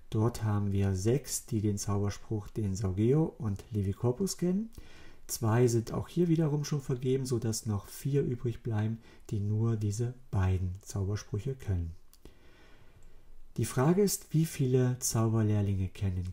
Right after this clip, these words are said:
keinen der drei Zaubersprüche? Das heißt, wir fragen uns, wie viele Zauberer müssen hier in dem Bereich außerhalb der Ovale eingetragen werden? Ja, wir können nun erst einmal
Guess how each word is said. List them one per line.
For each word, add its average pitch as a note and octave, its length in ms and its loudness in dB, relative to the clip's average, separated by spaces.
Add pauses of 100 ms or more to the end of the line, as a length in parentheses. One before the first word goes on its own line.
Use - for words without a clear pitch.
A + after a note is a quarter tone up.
keinen C3 440 2
der D#3+ 120 2
drei D3+ 240 0
Zaubersprüche? E3 840 -2 (580)
Das A2+ 260 -4
heißt, A#2 440 0 (320)
wir A#2+ 180 0
fragen A2 440 -2
uns, C3 380 -6 (220)
wie C3+ 120 0
viele D3 220 -2
Zauberer A#2+ 460 0
müssen A2+ 300 -2
hier B2 280 0
in A#2+ 120 -2
dem A2 180 0
Bereich G#2 500 0 (140)
außerhalb A2 640 2 (360)
der G#2 180 -2
Ovale G2 580 -2
eingetragen G#2 720 -4
werden? F2 340 2 (1300)
Ja, D#3+ 160 4
wir B2 100 6
können C#3 300 2
nun C3+ 260 2
erst D3+ 320 -2
einmal B2 540 0